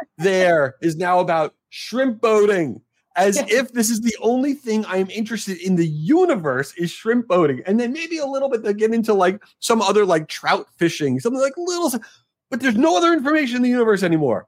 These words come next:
Speaker 1: I'm like, I, I, I can't access any other information. That's the only thing it shows me. So my problem is that when you look up one thing,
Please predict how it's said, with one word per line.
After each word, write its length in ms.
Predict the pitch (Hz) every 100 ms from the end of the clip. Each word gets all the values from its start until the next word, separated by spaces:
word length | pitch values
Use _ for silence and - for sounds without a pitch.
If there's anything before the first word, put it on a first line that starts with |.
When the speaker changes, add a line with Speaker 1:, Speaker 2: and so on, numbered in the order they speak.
| -
Speaker 1:
I'm 100 | 175
like, 260 | 196 175 -
I, 60 | 185
I, 80 | -
I 60 | 180
can't 280 | - 226 -
access 420 | 196 208 190 175
any 140 | 175
other 140 | 185 180
information. 640 | 175 180 247 247 220 127 -
That's 140 | 202
the 80 | 196 214
only 200 | 240 240
thing 100 | 226
it 120 | 185
shows 220 | 180 160
me. 120 | 139
So 320 | 123 160 143 - _ _ _ _ _ _ -
my 220 | 139 214
problem 360 | 214 190 160 143
is 280 | 139 120 113
that 220 | 123 127
when 80 | 147
you 120 | 160 165
look 160 | 226
up 180 | 254 -
one 420 | 160 220 254 226
thing, 260 | 311 277